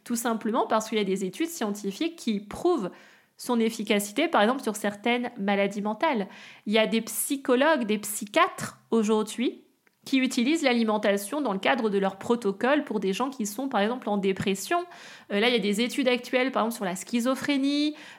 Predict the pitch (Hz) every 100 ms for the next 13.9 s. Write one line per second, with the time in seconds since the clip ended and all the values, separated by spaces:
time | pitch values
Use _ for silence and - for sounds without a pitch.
0 | - 202 190 190 - 277 269 269 269 262
1 | 214 208 202 220 220 - 254 220 208 190
2 | 196 - - 240 240 208 190 185 185 190
3 | 190 233 233 233 254 233 226 220 214 220
4 | 226 220 220 - 233 240 - - - _
5 | _ - - 247 254 214 - 220 233 233
6 | 269 262 233 196 214 202 202 254 269 349
7 | 370 - _ _ _ _ _ 226 226 -
8 | 208 247 294 349 370 - - - 226 311
9 | - - 320 311 370 302 226 - - -
10 | _ 233 247 240 - - 226 240 240 330
11 | 339 - 294 285 262 233 214 208 330 233
12 | 202 202 302 262 233 226 214 208 208 190
13 | 208 339 226 196 190 214 220 220